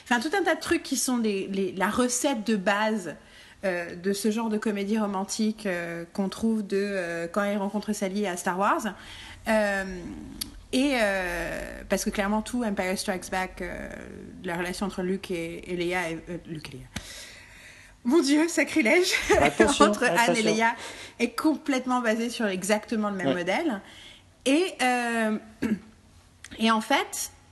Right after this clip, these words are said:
Speaker 1: en même temps, il y a un vrai truc profond sur, en fait, c'est ça la prescription des Kings. C'est vous êtes pas d'accord politiquement, c'est pas grave.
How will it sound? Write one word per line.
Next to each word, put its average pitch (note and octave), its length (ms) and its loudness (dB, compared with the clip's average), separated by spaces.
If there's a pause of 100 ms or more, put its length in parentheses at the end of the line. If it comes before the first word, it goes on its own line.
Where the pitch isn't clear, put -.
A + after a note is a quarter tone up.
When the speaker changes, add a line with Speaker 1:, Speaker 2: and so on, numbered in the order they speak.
(460)
Speaker 1:
en B3+ 120 4
même C#4 300 2
temps, D4 160 6 (200)
il A3 60 0
y A3 40 4
a G3+ 80 6
un G#3+ 120 2
vrai G#3+ 380 2
truc F#4 320 0
profond D#4 460 0 (580)
sur, D4+ 320 2 (180)
en A3 120 2
fait, G#4 200 0
c'est - 180 -2
ça F#4 180 2
la E4 100 2
prescription B3+ 640 -2
des A3+ 140 0
Kings. G#3 400 -2 (1400)
C'est C4 200 2
vous D4 180 2
êtes F4+ 160 0
pas D#4 120 4
d'accord D#4 300 2
politiquement, D4 520 0
c'est D#4 180 0
pas C#4+ 200 0
grave. B3+ 380 0